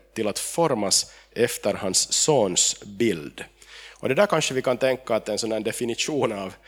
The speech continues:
av, av helgelse, eh, att formas efter hans sons bild.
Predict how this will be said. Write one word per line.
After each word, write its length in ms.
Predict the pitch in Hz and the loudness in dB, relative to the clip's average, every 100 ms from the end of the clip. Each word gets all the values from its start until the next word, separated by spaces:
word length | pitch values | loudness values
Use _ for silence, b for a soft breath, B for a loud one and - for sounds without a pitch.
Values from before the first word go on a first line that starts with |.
| B B B - | B B B -2
av, 260 | 110 95 - | 0 0 -2
av 160 | 107 | 0
helgelse, 800 | 127 139 120 101 95 - 104 98 - | 2 2 2 0 0 0 0 -2 -4
eh, 240 | 104 104 98 - | -2 -2 -2 -8
att 260 | 104 - - | -10 -10 -14
formas 680 | - 180 156 117 107 - | 2 4 4 2 0 0
efter 300 | 120 - - | 0 0 -4
hans 220 | 95 101 - | -4 -2 0
sons 500 | 131 113 95 - 110 | 2 2 0 -2 -4
bild. 500 | 110 95 73 65 | -4 -2 -4 -12